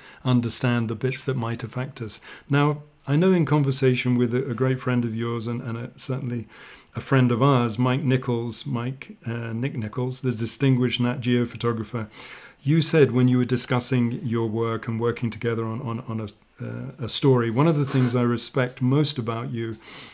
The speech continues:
is that you're not prepared to do any story in a conventional fashion. You're always trying to push ahead, whether it's with technology, framing, thinking, research.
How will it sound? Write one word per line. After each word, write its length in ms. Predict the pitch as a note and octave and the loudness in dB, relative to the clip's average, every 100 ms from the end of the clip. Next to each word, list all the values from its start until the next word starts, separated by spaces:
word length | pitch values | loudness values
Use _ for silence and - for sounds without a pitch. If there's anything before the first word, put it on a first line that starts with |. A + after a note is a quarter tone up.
| - | -6
is 180 | A#2+ G#2+ | -2 0
that 120 | B2 | 0
you're 140 | D#3 B2+ | 2 4
not 360 | B2 C#3 D3 | 4 2 0
prepared 400 | - C3 B2+ A#2+ | -4 -2 0 0
to 100 | - | -2
do 300 | G#2+ A#2+ B2 - | -2 0 0 0
any 240 | C#3+ D3 | 2 4
story 600 | C3 - B2 A#2 A2+ A#2+ A2 - - - - | 2 2 2 2 -2 -6 -10 -18 -20 -16 0
in 340 | B2+ B2 A#2+ - _ - | 2 4 2 0 _ -10
a 580 | A#2+ A#2+ A#2+ A#2+ A#2 A2+ _ _ _ _ _ _ - | -6 -4 -2 -2 -2 -6 _ _ _ _ _ _ -4
conventional 1120 | D#3+ D3 C#3 - - A#2 C#3 C3 B2 B2 A#2+ | 2 2 2 -4 -6 2 4 4 2 2 0
fashion. 500 | - A2+ - A#2+ A#2+ | -2 -4 -4 -6 -4
You're 160 | B2 | -2
always 400 | F3 D#3 D#3+ D3+ | 2 4 6 4
trying 280 | - C3+ C3 | 4 4 4
to 80 | A#2+ | 2
push 260 | A2 A#2+ B2 | -2 -2 -2
ahead, 400 | G#2 A2+ A2 A2+ | -2 -4 -4 -2
whether 260 | B2 A#2 | -2 0
it's 200 | A#2+ - | -2 -2
with 160 | A2+ - | -6 -4
technology, 680 | A#2+ C3 B2+ C3+ C#3 E3 | -4 0 2 2 2 0
framing, 580 | E3 - A#2+ B2 B2+ C3+ | -2 -2 2 4 4 2
thinking, 520 | C3+ B2+ B2+ A#2+ B2 | 0 0 0 2 0
research. 580 | A2+ A2 A#2 A2+ - - | 0 -2 -6 -6 -8 -14